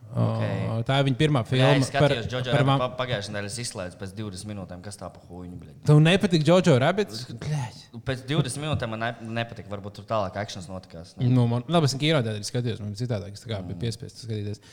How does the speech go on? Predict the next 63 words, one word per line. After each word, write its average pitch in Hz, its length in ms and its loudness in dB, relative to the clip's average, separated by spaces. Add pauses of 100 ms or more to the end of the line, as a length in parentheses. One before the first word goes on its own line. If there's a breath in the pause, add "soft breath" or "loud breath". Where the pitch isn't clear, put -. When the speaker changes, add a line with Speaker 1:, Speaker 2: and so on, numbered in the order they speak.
(160 loud breath)
Speaker 2:
Bet 127 100 0
What 160 160 8
We 190 80 4
Do 160 80 2
in 151 80 2
the 131 80 2
Shadows 156 320 2
ir 123 80 0
viņa 120 160 0
pirmā 143 320 0
filma, 131 480 0 (140)
kurā 123 240 2 (100)
viņš, 110 380 -4 (200)
o, 107 540 -2
viņi 120 260 0
ir, 123 120 -4 (100)
ķipa, 120 240 -2 (560 loud breath)
tas, 117 200 0
tas 120 260 -6
režisors 160 500 2
un 120 80 -4
tad 123 160 0
vēl 110 80 -4
pa-, 110 240 -6
pāris 120 240 -2
tie 135 80 0
aktieri, 139 320 0
Speaker 1:
Mhm. 110 80 -2
Speaker 2:
viņi 123 160 4
ir 110 80 0
vampīri 127 560 2 (100)
un 113 140 -2
viņi 113 160 0
dzīvo, 127 320 2
ķipa, 117 180 -4
vienā 117 300 0
mājā. 120 500 0
Un 110 80 -2
tur 135 140 2
tā 139 80 -2
kā 110 220 0
ir, 107 100 -8
ķipa, 135 240 -4
kā, 113 180 -2 (420 loud breath)
kā 127 100 2
komēdija 139 460 4
par 123 80 -2
to, 135 200 4
kā 143 180 2
vampīri 120 420 0
sadzīvo 113 400 -2
vienā 107 240 -2
mājā. 104 400 -4
Speaker 1:
A, 113 80 -14
tu - 80 -14
nebija 151 220 -8
kaut 127 100 -8
kādi 104 60 -12
baigi 127 180 -6
slaveni 123 240 -8
aktieri 147 380 -10
vēl? 101 240 -10
Speaker 2:
Nē, 143 220 8